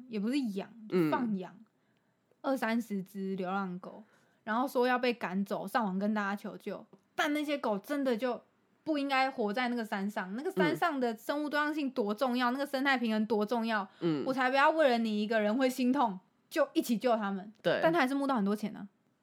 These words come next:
Speaker 2: 欸，我看这种募款的动物，这种募款，我觉得超莫名欸。而且他
Speaker 1: 大家
Speaker 2: 都有钱买广告募款欸。
Speaker 1: 大家其实根本都不穷，嗯。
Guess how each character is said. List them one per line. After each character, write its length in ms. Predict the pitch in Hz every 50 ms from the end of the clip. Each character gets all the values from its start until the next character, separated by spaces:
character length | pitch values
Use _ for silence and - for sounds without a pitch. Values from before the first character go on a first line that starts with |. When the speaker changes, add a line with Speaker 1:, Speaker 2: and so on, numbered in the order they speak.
| _ _ _ _ _ _ -
Speaker 2:
欸， 80 | 196 175
我 120 | 147 139
看 260 | 135 - 202 202 170 180
这 80 | 202
种 120 | 175 143 139
募 180 | 165 175 160
款 320 | 147 - - 135 101 78 -
的 260 | - 92 69 - - - _ _
动 160 | - 160 143
物， 120 | 143 143 139
这 100 | 151 147
种 100 | 120 131
募 120 | 139 131
款， 240 | 127 - 143 131 104
我 80 | 127
觉 80 | 131 143
得 40 | 139
超 220 | - - - 135
莫 220 | 135 139 135 123 110
名 200 | - 50 50 -
欸。 200 | - 52 50 - - _ _ _ _ _ _ _ _
而 80 | - 262
且 80 | 262
他 20 | 247
Speaker 1:
大 60 | 277
家 60 | 285
Speaker 2:
都 100 | 339 339
有 200 | 311 262 170 147
钱 200 | - - 165 143
买 160 | 151 139 139 147
广 200 | - - 131 127
告 160 | 139 156 147
募 160 | 143 156 - -
款 220 | - - - -
欸。 60 | -
Speaker 1:
大 40 | 311
家 220 | - - 294 320
其 160 | 320 - 226 208
实 100 | - 220
根 160 | 208 277 269
本 80 | 226 190
都 100 | - 214
不 140 | 214 - 277
穷， 260 | - - - - - - - - 220 -
嗯。 260 | 220 226 220 196 180